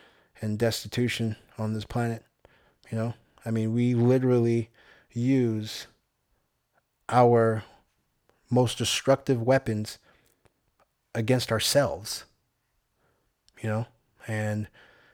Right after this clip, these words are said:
if I was an alien, I'd be like, "Pfft, these motherfuckers are outta here." I'd come down here and fucking cut the grass. That's what I would do. Cut the grass.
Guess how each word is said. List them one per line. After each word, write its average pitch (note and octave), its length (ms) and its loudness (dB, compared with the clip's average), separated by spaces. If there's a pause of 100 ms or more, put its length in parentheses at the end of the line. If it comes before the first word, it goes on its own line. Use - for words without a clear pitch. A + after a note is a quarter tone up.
(120)
if - 160 -8
I B2+ 100 6
was C#3+ 140 8
an A2+ 80 2
alien, A2+ 320 2
I'd C#3 140 2
be C#3+ 100 2
like, A2+ 220 4
"Pfft, - 280 2 (840)
these - 160 -20
motherfuckers G#2 520 -2
are G2+ 120 -6 (120)
outta E3+ 260 4
here." G#2+ 320 2 (760)
I'd A#2+ 100 -8
come B2 200 0
down A#2+ 240 6
here C3 200 6
and A2 120 2
fucking A#2+ 280 2
cut A#2 220 2
the A#2 60 -4
grass. A#2+ 460 6
That's A#2+ 180 -2
what B2+ 80 2
I D3+ 80 4
would A#2+ 160 2
do. A2 200 0 (720)
Cut F#2 180 -8
the G#2 60 -10
grass. A2 500 0